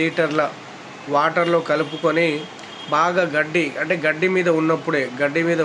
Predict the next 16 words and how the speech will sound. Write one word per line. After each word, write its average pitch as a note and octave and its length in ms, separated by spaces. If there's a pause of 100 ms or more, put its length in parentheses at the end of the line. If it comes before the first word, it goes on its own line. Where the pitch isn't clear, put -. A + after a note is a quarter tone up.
ఉన్నప్పుడే D3+ 380 (120)
గడ్డి C#3+ 320
తడిచేంత D3 540
వరకు C#3 260 (160)
కొట్టుకోవాలి. D#3 680 (440)
కొట్టుకున్న F#3+ 480 (160)
తర్వాత F3+ 380 (220)
నలభై F#3+ 400
రోజుల F3+ 380
వరకు D#3+ 320 (580)
దానిని E3 360 (100)
కదిలించొద్దు, E3 680
అంటే D3+ 140 (100)
దున్నడము D#3 500 (100)
ఏదైనా D3 260 (100)
చేయడము D3 420